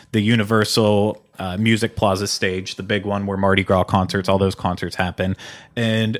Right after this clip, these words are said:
so everyone was standing the entire time for the big events. For the, some of the smaller ones on Saturday and Sunday, you could sit down 'cause no one was crowding in to see those ones. But for the big ones, you had to stand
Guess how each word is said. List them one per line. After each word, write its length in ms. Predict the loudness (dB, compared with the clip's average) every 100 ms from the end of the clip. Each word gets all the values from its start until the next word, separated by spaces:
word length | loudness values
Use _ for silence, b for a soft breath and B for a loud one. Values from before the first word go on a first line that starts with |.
| -8
so 300 | -4 0 0
everyone 360 | 0 0 2
was 140 | 0 -2
standing 380 | -2 -2 0 -2
the 100 | -4
entire 360 | -4 -2 0
time 340 | -2 -2 -2 -4
for 160 | -4
the 100 | -2
big 300 | -2 0 0
events. 320 | 0 0 -2 -2
For 180 | 0
the, 360 | 2 4 2 -2 -10 -16
some 260 | -2 0 2
of 60 |
the 60 | 2
smaller 400 | 0 0 0 0
ones 280 | 0 0 -2
on 160 | -4
Saturday 420 | -2 -2 0 -2 -2
and 160 | -2
Sunday, 240 | -4 -2 -2
you 140 | -2
could 160 | -6 -6
sit 280 | -2 -2
down 380 | -2 -4 -6 -12 b b b
'cause 300 | -8 -8 -8 -12
no 160 | -2 2
one 180 | 2 0
was 120 | -4
crowding 420 | 0 0 2 0
in 120 | -2 -4
to 60 |
see 260 | -6 -4 -2
those 260 | -2 -4
ones. 240 | -8 -12 -14
But 180 | -8 -8
for 100 | -4
the 80 | -4
big 220 | 0 0
ones, 240 | -2 -2 0
you 120 | 2
had 180 | 0 -2
to 60 |
stand 520 | -8 -2 0 0 -4